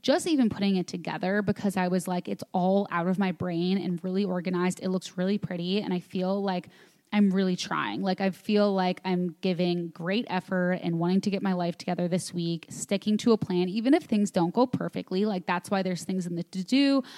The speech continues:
I didn't just put things on each day that I was like, "Ooh, I'll do these that day and do these this day." It was like, my appointments were those days, my due dates were those days for work, and then here's the to-do section that I can get done in the next four days. And then at the bottom,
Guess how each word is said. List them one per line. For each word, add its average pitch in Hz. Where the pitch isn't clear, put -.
I 208
didn't 196
just 185
put -
things 185
on 180
each -
day 190
that 196
I 190
was 180
like, 180
"Ooh, 330
I'll 185
do 208
these 226
that 233
day 240
and 226
do 220
these 220
this 233
day." 175
It 139
was 185
like, 165
my 180
appointments 269
were 254
those 202
days, 190
my 165
due 202
dates 202
were 196
those 180
days 180
for 190
work, 175
and 202
then 190
here's 202
the 196
to-do 185
section 180
that 175
I 175
can 180
get 180
done 175
in 170
the 170
next 160
four 180
days. 240
And 214
then 233
at 233
the 226
bottom, 208